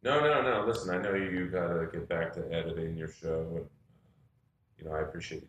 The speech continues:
taking the time to talk about Robin, and, you know, I think it's good for people to hear someone of your stature talk about depression and, and, you know.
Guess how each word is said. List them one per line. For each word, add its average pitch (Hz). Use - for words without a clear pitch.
taking 80
the 76
time 78
to 76
talk 78
about 78
Robin, 80
and, 76
you 78
know, 76
I 76
think 76
it's -
good -
for -
people -
to -
hear 78
someone 78
of 76
your 78
stature 80
talk 76
about -
depression 76
and, -
and, -
you -
know. -